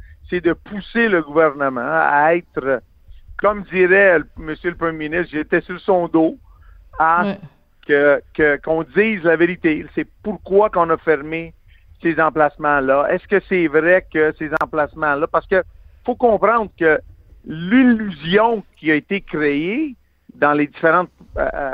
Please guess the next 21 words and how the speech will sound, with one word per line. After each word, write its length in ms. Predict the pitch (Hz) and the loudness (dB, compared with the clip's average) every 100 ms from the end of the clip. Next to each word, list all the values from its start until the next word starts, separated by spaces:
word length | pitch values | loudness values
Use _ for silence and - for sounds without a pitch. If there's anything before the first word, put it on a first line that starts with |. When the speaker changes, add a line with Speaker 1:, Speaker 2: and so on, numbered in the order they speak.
| - - | -10 -8
Speaker 1:
conférences 400 | 151 151 156 131 | -4 0 0 0
de 80 | |
presse, 420 | 131 147 185 262 - _ - _ - | -2 2 2 0 -6 _ -20 _ -4
c'est 100 | 190 | -4
qu'on 320 | - 175 180 | 0 -2 2
a, 100 | 202 - - - | 0 -2 -10 -8
tous 120 | 247 | -2
les 140 | 247 | -2
commerces 420 | - 175 175 208 - | 0 0 0 -2 0
qu'on 260 | 160 156 | -2 0
a 100 | 170 - - | 0 -2 0
fermés, 580 | 190 160 147 147 190 196 | 2 2 -4 -8 -8 -6
on 60 | |
les 200 | 143 147 | -6 -2
a 80 | 160 | -4
fermés 420 | - 165 151 196 196 | 0 0 0 -4 -2
parce 240 | 160 - | -2 -2
que 200 | 196 202 - - - - | 0 -2 -2 -20 -20 -4
scientifiquement 880 | 262 269 247 - 202 - 196 196 196 - | 2 4 2 -2 -12 -10 -8 0 0 2
parlant, 540 | 180 156 165 214 247 147 _ _ - | -2 0 2 2 0 -4 _ _ -10
Speaker 2:
Mhm. 200 | 208 220 | -6 -4